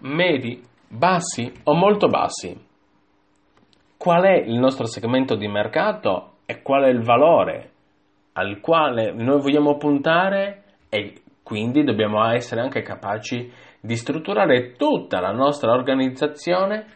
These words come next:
affinché possiamo soddisfare quel determinato bene, quel determinato bisogno, col nostro bene e servizio, con i nostri valori, con le nostre idee, e far vivere quindi anche determinate esperienze ai clienti,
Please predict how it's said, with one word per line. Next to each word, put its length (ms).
affinché 440
possiamo 360
soddisfare 640
quel 140
determinato 540
bene, 380
quel 180
determinato 520
bisogno, 540
col 160
nostro 320
bene 220
e 40
servizio, 720
con 180
i 100
nostri 340
valori, 680
con 180
le 140
nostre 640
idee, 560
e 200
far 280
vivere 400
quindi 260
anche 320
determinate 600
esperienze 760
ai 160
clienti, 680